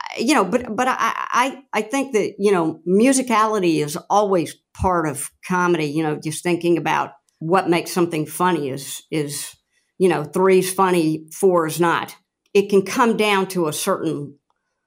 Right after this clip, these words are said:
level of mathematics or music, um, that I think can be employed by, by all actors who are in something that is supposed to be funny, whether it's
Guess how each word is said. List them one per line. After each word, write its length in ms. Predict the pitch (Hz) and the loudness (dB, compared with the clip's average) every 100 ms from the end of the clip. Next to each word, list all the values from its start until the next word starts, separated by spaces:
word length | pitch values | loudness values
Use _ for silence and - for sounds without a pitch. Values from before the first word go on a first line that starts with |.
| _ _ | _ _
level 340 | 160 180 165 156 | -2 0 0 -2
of 140 | - | 2
mathematics 880 | 170 160 160 165 170 160 151 - - | 2 2 0 2 2 0 -4 -12 -10
or 240 | 156 151 143 | -6 -6 0
music, 680 | 175 202 190 156 147 - _ _ _ _ _ _ | 6 6 6 2 -4 -10 _ _ _ _ _ _
um, 360 | - 156 147 143 | -2 -2 -2 -2
that 100 | 175 | -2
I 100 | 160 | -2
think 340 | 156 180 160 - _ | -2 -2 -2 -4 _
can 320 | - 170 143 - | 0 0 0 0
be 160 | 180 165 | 2 2
employed 580 | 160 - 170 160 151 | 0 -2 0 0 -2
by, 420 | 165 151 147 143 135 _ _ _ _ _ _ _ _ - | 0 0 0 -4 -10 _ _ _ _ _ _ _ _ -6
by 240 | 185 190 - | -4 -2 2
all 260 | 202 247 | 2 4
actors 520 | 165 156 - 156 143 | 0 -2 -4 -6 -2
who 160 | 175 165 | 0 0
are 320 | 160 147 143 - | 0 -2 -6 2
in 200 | 190 190 | 4 4
something 640 | 196 156 - 151 143 139 | 2 -2 -2 -4 -2 -4
that 300 | 147 143 139 | -4 -4 -4
is 360 | - 156 147 - | 0 0 0 -6
supposed 540 | - - 135 180 170 | -8 -8 -2 -2 -2
to 60 | 135 | -4
be 140 | 160 | -6
funny, 360 | 156 190 185 147 | -2 0 0 -2
whether 460 | 139 147 147 147 | -4 -4 -2 -2
it's 380 | 147 - - - | -2 -4 -8 -12